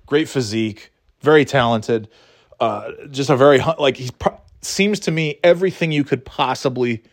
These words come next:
want in a wrestler. Um, like, a lot of sort of John Cena-like qualities, but just not, not annoying like John <laughs> Cena can be,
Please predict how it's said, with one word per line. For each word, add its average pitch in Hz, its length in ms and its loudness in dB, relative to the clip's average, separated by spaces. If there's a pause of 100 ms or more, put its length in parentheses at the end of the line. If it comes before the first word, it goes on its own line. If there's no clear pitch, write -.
(540)
want 104 640 -2
in 113 100 -2
a 101 60 -2
wrestler. 98 520 -4 (840)
Um, 104 420 2 (120)
like, 127 180 -4
a 123 60 4
lot 127 200 6
of - 80 2
sort 127 200 2
of 98 180 0
John 120 320 0
Cena-like 110 580 -2
qualities, 104 540 2
but 101 140 -8
just 98 180 -10
not, 107 340 -4 (800)
not 127 240 4
annoying 107 580 0
like 90 160 -10
John 92 260 -12
<laughs> - 0 -
Cena - 480 0
can 135 320 -8
be, 95 260 -6